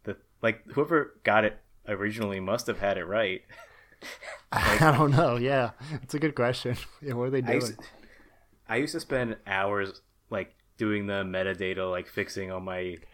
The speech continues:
Speaker 1: iTunes. I used to have, like,
Speaker 2: Man.
Speaker 1: like, like, three hundred gigs of music or something. Like, everybody I ever lived with, I would take all their C Ds and, like, upload it on there.
Speaker 2: <laughs>
Speaker 1: It was crazy.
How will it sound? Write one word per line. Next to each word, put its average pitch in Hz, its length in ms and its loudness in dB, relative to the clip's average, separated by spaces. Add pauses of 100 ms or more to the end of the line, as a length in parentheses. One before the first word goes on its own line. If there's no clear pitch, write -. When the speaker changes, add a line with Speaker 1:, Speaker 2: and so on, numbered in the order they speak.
(320)
Speaker 1:
iTunes. 110 680 0 (280)
I 113 60 -2
used 117 140 0
to 143 60 -2
have, 135 180 0
like, 113 220 2
Speaker 2:
Man. 95 420 -12 (920)
Speaker 1:
like, 101 320 -6 (240)
like, - 220 -8 (300)
three 110 220 0
hundred 110 340 -4
gigs 98 240 -4
of 92 100 -6
music 95 320 -6
or 107 80 -4
something. 104 260 -4
Like, 98 300 -6
everybody 123 640 2 (400)
I 107 160 -2
ever 104 200 -2
lived 101 200 -2
with, 101 100 -2
I 98 60 2
would 98 100 -2
take 104 220 -4
all 104 60 0
their 104 100 0
C 104 180 -8
Ds 98 140 -6
and, 95 80 -8
like, 92 160 -6
upload 104 400 -4
it 107 100 0
on 107 180 -2
there. 107 380 -2
Speaker 2:
<laughs> - 60 -20 (1900)
Speaker 1:
It 127 60 -6
was 143 80 -6
crazy. 95 560 -2